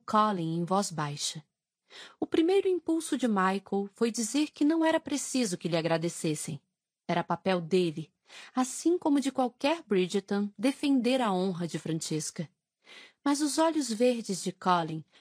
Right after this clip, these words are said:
pareciam excepcionalmente argutos naquela noite. Então Michael se limitou a assentir. "Sua irmã merece ser tratada com respeito", retrucou, por fim,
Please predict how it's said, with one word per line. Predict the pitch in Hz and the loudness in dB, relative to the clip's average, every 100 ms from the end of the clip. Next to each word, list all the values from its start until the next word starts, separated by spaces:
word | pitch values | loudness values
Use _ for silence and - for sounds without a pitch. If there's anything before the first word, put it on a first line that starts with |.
| _ | _
pareciam | 262 269 - - 311 294 | 0 0 -2 0 2 2
excepcionalmente | 262 - 381 - 320 294 254 262 269 269 | 0 -2 -2 -2 0 2 2 0 0 -2
argutos | 247 214 202 226 220 170 | -2 -4 -2 -2 -4 -2
naquela | 170 156 165 165 | -2 0 0 0
noite. | 160 160 165 - - _ _ _ _ | 0 0 -2 -8 -8 _ _ _ _
Então | 208 202 - 220 254 311 | 0 0 0 -2 0 2
Michael | 202 165 185 170 | 2 2 0 -4
se | - 170 | -2 -2
limitou | 208 262 - - 294 339 | 2 0 0 -2 0 2
a | 285 | 2
assentir. | 277 - 233 - 156 143 - _ _ _ _ _ _ _ _ _ _ _ _ - | 0 0 0 -2 -4 -6 -10 _ _ _ _ _ _ _ _ _ _ _ _ -10
"Sua | - | 0
irmã | 190 208 220 | 2 2 2
merece | 220 185 170 - | 2 2 0 -2
ser | - 170 | -6 -4
tratada | 165 156 160 160 | -4 -2 -2 -2
com | 160 | -2
respeito", | 160 - - 156 - - _ _ _ _ _ _ _ _ _ _ | -2 -2 -6 -8 -12 -20 _ _ _ _ _ _ _ _ _ _
retrucou, | 180 226 254 - 185 220 | -4 -2 -4 -2 -2 -2
por | - 151 - | -6 -12 -6
fim, | 170 180 | -2 -2